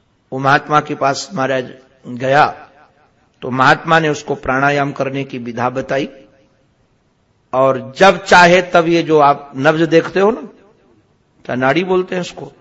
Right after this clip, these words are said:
नाड़ी, कोई यहां डॉक्टर बैठे हो तो हम प्रयोग करके बता सकते हैं, बाद में मिल लेना। हम अपने हाथ की नाड़ी बंद कर देंगे, वो ढूंढ ही नहीं पाएगा। ये ट्रिक हमने सिखा है महात्माओं से जी, ये ट्रिक है, वो ढूंढ नहीं पाएगा।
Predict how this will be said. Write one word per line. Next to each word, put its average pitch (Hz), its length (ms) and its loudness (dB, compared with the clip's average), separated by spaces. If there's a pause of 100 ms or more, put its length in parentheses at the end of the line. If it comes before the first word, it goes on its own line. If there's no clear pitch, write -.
नाड़ी, 135 320 -2 (1200)
कोई 143 160 0
यहां 151 200 6
डॉक्टर 151 400 2
बैठे 151 300 0
हो 160 160 2
तो 160 120 -2
हम 147 140 0
प्रयोग 151 400 -2
करके 151 260 -4
बता 147 280 0
सकते 135 320 -8
हैं, 131 60 -8
बाद 135 200 0
में 139 80 -4
मिल 139 160 -2
लेना। 117 320 -6 (960)
हम 135 140 0
अपने 160 260 0
हाथ 156 200 6 (140)
की 170 80 -2
नाड़ी 160 300 2
बंद 165 240 0
कर 170 180 0
देंगे, 175 200 -2
वो 175 60 0
ढूंढ 147 200 0
ही 151 80 2
नहीं 139 140 -2
पाएगा। 107 400 -8 (800)
ये 143 60 -4
ट्रिक 170 280 -2
हमने 170 220 2
सिखा 165 280 0
है 160 140 6
महात्माओं 131 460 -2
से 120 160 -8
जी, 135 140 -12 (1200)
ये 151 60 2
ट्रिक 208 340 0
है, 120 320 0
वो 180 60 4
ढूंढ 208 240 6
नहीं 226 100 6
पाएगा। 139 400 2